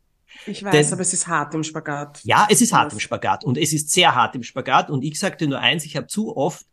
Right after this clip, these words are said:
Speaker 2: zu früh aufgegeben, wahrscheinlich rückblickend.
Speaker 1: Ja.
Speaker 2: Und ich hab zu oft die Geduld verloren mit Menschen, die wirklich, wirklich gerne etwas machen wollten. Es gibt aber eine feine Grenze und da kann man jetzt sagen, die kannst du nicht definieren, die kann man nur spüren, wo man dann irgendwann merkt,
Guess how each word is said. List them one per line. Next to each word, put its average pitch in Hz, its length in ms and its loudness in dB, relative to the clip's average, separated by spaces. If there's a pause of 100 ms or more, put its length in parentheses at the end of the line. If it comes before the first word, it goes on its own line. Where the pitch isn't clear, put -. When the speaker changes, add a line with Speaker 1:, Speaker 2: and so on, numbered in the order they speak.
(180)
Speaker 2:
zu 196 200 4
früh 160 300 2
aufgegeben, 113 680 -6 (380)
wahrscheinlich 131 540 0
rückblickend. 117 720 -4 (220)
Speaker 1:
Ja. 180 120 0
Speaker 2:
Und 143 120 2
ich 165 140 -2
hab 160 240 2
zu 208 200 -2
oft 151 280 -2
die 160 80 -8
Geduld 170 400 0
verloren 156 420 -2
mit 151 140 -6
Menschen, 147 480 -2
die 156 260 -6
wirklich, 185 480 2
wirklich 160 340 -4
gerne 139 260 -2
etwas - 240 -14
machen 127 340 -4
wollten. 95 400 -18 (560)
Es - 140 0
gibt 233 220 6
aber 190 120 6
eine 165 180 2
feine 147 400 -2
Grenze 131 600 -2
und 117 120 -8
da 139 80 -2
kann 139 220 -2
man 151 60 4
jetzt 147 120 -2
sagen, 139 160 -6
die 143 80 -6
kannst 143 260 -8
du 160 60 -4
nicht 151 120 -8
definieren, 147 380 0
die 160 60 -4
kann 147 160 -2
man 135 100 0
nur 147 120 0
spüren, 147 500 4
wo 123 80 -4
man 139 120 0
dann 143 120 -4
irgendwann 151 340 -4
merkt, 139 300 -2